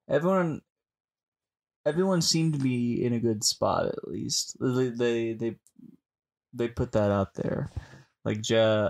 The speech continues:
like Jeff, uh, Jeff Lowe, a-, at the end of the series,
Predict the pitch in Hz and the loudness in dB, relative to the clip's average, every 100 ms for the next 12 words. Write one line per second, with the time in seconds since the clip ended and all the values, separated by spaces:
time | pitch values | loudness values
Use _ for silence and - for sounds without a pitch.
0 | - 110 110 120 - 110 107 110 - - | -2 -4 -4 -4 0 2 4 0 -6 -20
1 | _ _ _ _ _ _ - 95 78 65 | _ _ _ _ _ _ -2 2 2 2
2 | 62 156 165 123 117 - 113 110 110 110 | -2 -6 -4 -2 -2 0 2 4 2 0
3 | - - - - _ - 120 123 123 117 | -6 -20 -20 -20 _ 0 2 2 2 0
4 | 120 117 104 110 - 113 110 107 104 104 | 0 0 0 2 2 4 4 2 2 0
5 | - | -2